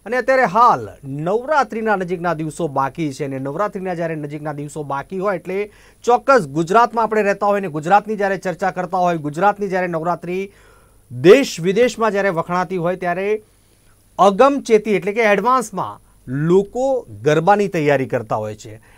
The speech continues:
એ જ સમયગાળા દરમિયાન ગરબા ગાતી વખતે, ગરબાની પ્રેક્ટિસ કરતી વખતે, ડાન્સ કરતી વખતે, અલગ અલગ સ્ટેપ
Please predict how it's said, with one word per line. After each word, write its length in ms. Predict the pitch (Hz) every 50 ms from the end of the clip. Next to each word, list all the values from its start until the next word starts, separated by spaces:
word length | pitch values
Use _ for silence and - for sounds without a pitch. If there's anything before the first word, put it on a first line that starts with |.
| - _ -
એ 180 | 240 269 302
જ 160 | 302 277 302 -
સમયગાળા 500 | - 233 214 240 240 208 220 208 214 220
દરમિયાન 440 | 185 202 196 202 202 202 214 214
ગરબા 680 | 190 139 123 117 135 147 151 170 165 170 196 202 208 208
ગાતી 480 | 196 143 135 143 139 139 - - 190 180
વખતે, 580 | 147 127 143 143 139 _ - 175 170 160 139
ગરબાની 540 | 117 117 139 143 147 151 165 190 196 214 220
પ્રેક્ટિસ 580 | 220 - 180 185 185 180 _ - 262 262 - -
કરતી 280 | 233 220 196 165 208
વખતે, 500 | 185 180 170 - - 196 202 214 233 233 - - - _ -
ડાન્સ 440 | 147 151 160 202 233 269 285 277 -
કરતી 260 | - 240 214 220 233
વખતે, 380 | 208 208 202 202 - 208 214 220
અલગ 220 | 196 185 185 185
અલગ 160 | 190 190 180
સ્ટેપ 380 | - - - - 214 214 233